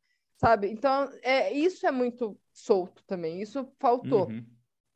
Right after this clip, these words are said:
Speaker 1: Faltou isso também, agora que eu lembrei. É, na, da primeira
Speaker 2: Não, faz
Speaker 1: vez,
Speaker 2: sentido.
Speaker 1: eu não tinha notado,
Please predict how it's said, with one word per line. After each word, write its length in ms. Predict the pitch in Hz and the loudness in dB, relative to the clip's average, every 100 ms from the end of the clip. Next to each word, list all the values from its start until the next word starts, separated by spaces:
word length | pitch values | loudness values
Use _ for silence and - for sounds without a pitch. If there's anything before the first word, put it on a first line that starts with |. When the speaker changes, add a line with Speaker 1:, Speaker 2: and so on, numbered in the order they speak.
| _ _ | _ _
Speaker 1:
Faltou 340 | 214 202 220 | -8 -2 -2
isso 180 | 202 208 | -2 -6
também, 300 | 240 202 165 | -8 -6 -6
agora 180 | 170 180 | -4 -4
que 100 | 220 | -4
eu 40 | |
lembrei. 340 | 208 214 165 160 _ _ _ _ _ _ | -4 -4 -4 -6 _ _ _ _ _ _
É, 640 | 175 170 160 160 165 156 160 | -6 -2 -2 -2 -4 -4 0
na, 140 | 180 | 2
da 280 | 180 185 226 | 2 6 6
primeira 400 | 240 302 240 233 | 8 6 8 8
Speaker 2:
Não, 40 | 220 | 8
faz 140 | 220 | 6
Speaker 1:
vez, 140 | 240 | 4
Speaker 2:
sentido. 160 | 240 - | 0 -2
Speaker 1:
eu 120 | 220 233 | 4 4
não 180 | 226 226 | 4 -2
tinha 360 | 226 247 247 | -4 0 2
notado, 680 | 240 240 240 240 233 180 160 | 2 2 6 8 6 4 -6